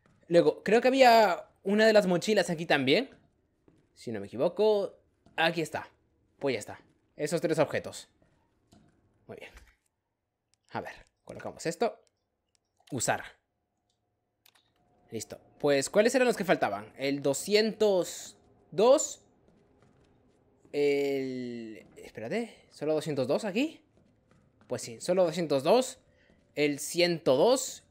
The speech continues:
y el ciento tres. Que no sé por qué no he usado el ciento tres si ya tenía el tres, pero bueno.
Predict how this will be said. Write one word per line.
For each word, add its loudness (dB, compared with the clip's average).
y 2
el 2
ciento 0
tres. -2
Que -4
no -4
sé -4
por -6
qué 0
no 0
he 2
usado 0
el 2
ciento -4
tres -2
si -8
ya 0
tenía -2
el -10
tres, -4
pero -10
bueno. -10